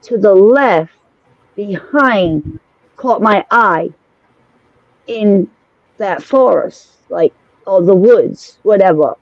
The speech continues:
It was, like, more grass, but little bit of trees, one here and there.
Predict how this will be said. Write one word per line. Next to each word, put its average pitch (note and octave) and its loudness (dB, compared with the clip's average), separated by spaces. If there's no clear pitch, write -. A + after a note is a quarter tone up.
It B3+ 4
was, D#4 4
like, C#4+ 0
more A3+ 2
grass, F3 0
but - -2
little F#3+ 2
bit F#3 2
of F#3+ -2
trees, G3 0
one F3+ -2
here F#3 2
and E3+ 2
there. F3 4